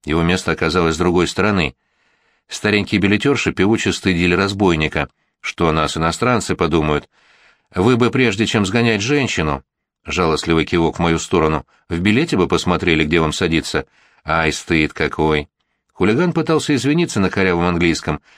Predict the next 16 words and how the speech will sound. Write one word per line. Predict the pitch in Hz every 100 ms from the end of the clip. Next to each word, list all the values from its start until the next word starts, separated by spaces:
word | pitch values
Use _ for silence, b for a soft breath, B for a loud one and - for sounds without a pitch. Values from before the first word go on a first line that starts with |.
| b
шаркал | - 156 143 98
ногами, | 87 87 110 147 135 127 b b b
скрипел | - - 135 165 160
тесным | - 143 - 117
галстуком. | 85 76 - 78 78 71 - _ _ -
Ничего, | 78 - 82 101 123 _ _
помирились. | 80 78 80 104 110 - _ _ _ _ _ _ _ _ _ _ _ b b b b b b b
«В | 90 104
муромских | 165 185 175 - 170 175
лесах | 170 175 170
тебе | - 80 82
место, | 82 76 90
а |
не | 85
в | 82
Амхате. | 90 - 87 78 73